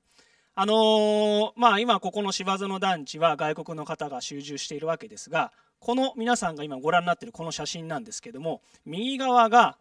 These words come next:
この団地に、まあ、四十年以上住んでいた日本人の方、そして左側が、まあ、若者の外国人の方。で、この二人が、あのー、芝園団地で最大のイベントである夏祭り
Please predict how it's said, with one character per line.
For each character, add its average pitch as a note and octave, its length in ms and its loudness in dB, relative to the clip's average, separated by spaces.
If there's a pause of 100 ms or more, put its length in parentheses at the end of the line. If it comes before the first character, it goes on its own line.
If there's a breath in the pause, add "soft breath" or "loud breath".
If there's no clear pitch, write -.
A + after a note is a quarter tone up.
(160)
こ G3 140 -4
の G#3 120 0
団 G3 300 2
地 F#3+ 160 -6
に、 G#3 180 2
ま C#3 100 -8
あ、 - 40 -4
四 G#3+ 260 -2
十 G#3+ 280 0
年 G#3+ 160 2
以 F#3+ 40 -2
上 D3 140 -6
住 D#3 200 -10
ん C3 80 -12
で A3+ 140 -16
い A3 60 -20
た G3 220 2
日 C#3+ 120 -8
本 D3+ 220 -10
人 C3+ 160 -12
の G2+ 80 -18
方、 - 240 -16 (460 soft breath)
そ F3 140 -8
し - 100 -4
て F#3+ 100 -6
左 A3 400 2
側 G#3 260 2
が、 G3 300 4 (220)
ま F#3+ 80 2
あ、 D#3+ 40 2
若 D#3 280 2
者 E3+ 240 -6
の E3 120 -6
外 C3+ 220 -8
国 C3+ 200 -14
人 A3+ 140 -14
の G3 80 -20
方。 - 240 -20 (600 soft breath)
で、 F#3 140 -2
こ B3 140 0
の A#3 100 2
二 C4 240 0
人 B3+ 140 0
が、 G3+ 320 4 (260)
あ C#3 100 -8
の C#3 420 -4
ー、 - 40 -6
芝 A#3+ 300 4
園 B3+ 240 0
団 A#3+ 220 4
地 - 100 -8
で B3 100 -8
最 A#3+ 320 0
大 A#3+ 220 4
の A#3 120 0
イ A3 80 0
ベ A3 140 2
ン G#3+ 60 -4
ト G#3 140 0
で G#3 100 6
あ E3+ 80 6
る B2+ 120 -6
夏 E3 240 -4
祭 A#3+ 380 -2
り - 60 -20